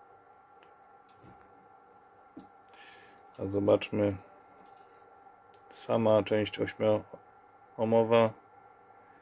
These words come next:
czyli te dwadzieścia parę tam zwojów, sześćdziesiąt sześć milivoltów.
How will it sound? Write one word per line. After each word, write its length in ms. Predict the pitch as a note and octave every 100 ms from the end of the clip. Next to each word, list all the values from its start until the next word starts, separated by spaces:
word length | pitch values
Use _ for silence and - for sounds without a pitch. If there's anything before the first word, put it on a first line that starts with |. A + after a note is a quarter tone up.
| - -
czyli 160 | A2+
te 200 | G2+ A2+
dwadzieścia 500 | G#2 G2+ G#2+ G#2+ -
parę 280 | - G#2+ G#2
tam 320 | G2+ G2+ G2+ F#2+ G2
zwojów, 640 | F#2+ G#2 G#2+ G#2+ G#2 - - - - -
sześćdziesiąt 340 | B2 - A#2
sześć 180 | A#2 G#2+
milivoltów. 520 | A2 A2 A2 F#2+ -